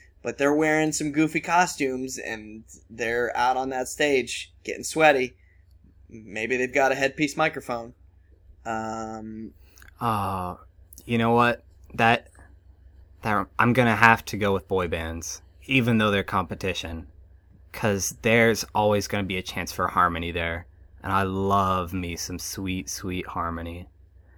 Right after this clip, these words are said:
Speaker 2: Whereas lady bands, no matter how good they are, it's just, it's just one going alone. You don't have that rich chord of,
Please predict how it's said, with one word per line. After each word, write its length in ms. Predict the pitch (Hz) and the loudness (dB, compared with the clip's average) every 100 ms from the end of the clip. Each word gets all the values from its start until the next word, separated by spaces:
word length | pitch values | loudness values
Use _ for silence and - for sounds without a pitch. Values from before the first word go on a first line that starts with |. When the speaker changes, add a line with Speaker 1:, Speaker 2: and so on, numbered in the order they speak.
| - | -12
Speaker 2:
Whereas 800 | - 107 107 107 107 107 - - - _ _ - - | -2 4 8 8 6 2 -2 -8 -12 _ _ -20 -14
lady 240 | 107 135 143 | -2 2 4
bands, 400 | 113 110 107 - | 4 4 2 0
no 100 | 104 | 0
matter 220 | 107 110 | 2 2
how 180 | - 120 | 6 6
good 200 | 117 127 | 6 2
they 120 | 110 | 4
are, 300 | 98 98 98 | 4 4 2
it's 160 | 104 - | -2 -6
just, 280 | 233 - - | -6 -6 -10
it's 120 | - | -10
just 200 | 117 - | -8 -4
one 220 | 117 113 | -2 0
going 240 | 113 113 113 | 0 0 0
alone. 480 | 107 113 98 90 - - - - - | 0 0 -2 -6 -14 -20 -20 -20 -6
You 100 | 113 | 0
don't 180 | 123 110 | 0 2
have 200 | - 107 | 4 4
that 180 | 101 - | 2 -2
rich 500 | 95 101 107 - - | 0 2 0 -2 -6
chord 680 | - - 107 104 95 87 - - - - - | -6 0 2 2 0 -4 -10 -16 -20 -20 -8
of, 420 | 101 98 90 - | -4 -4 -4 -12